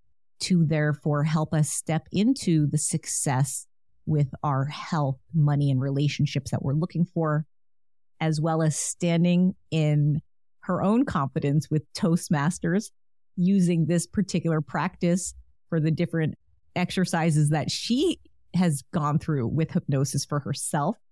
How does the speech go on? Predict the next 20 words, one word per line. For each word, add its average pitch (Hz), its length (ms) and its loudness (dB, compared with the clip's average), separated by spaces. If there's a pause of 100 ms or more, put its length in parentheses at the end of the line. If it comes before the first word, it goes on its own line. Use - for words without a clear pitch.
(360)
and 180 240 2 (120)
also 165 720 0 (440)
how 185 400 2
to - 100 -2
use 170 380 4
hypnosis 151 840 0
specifically 151 960 -2
to - 160 2
measure 151 500 2
and 160 240 0
implement 143 500 0
in 151 160 2
your 147 200 0
own 156 200 2
life 135 420 0
in 381 120 -4
a 381 60 -2
practical, - 720 -4 (140)
fun 233 260 2
way. 151 360 0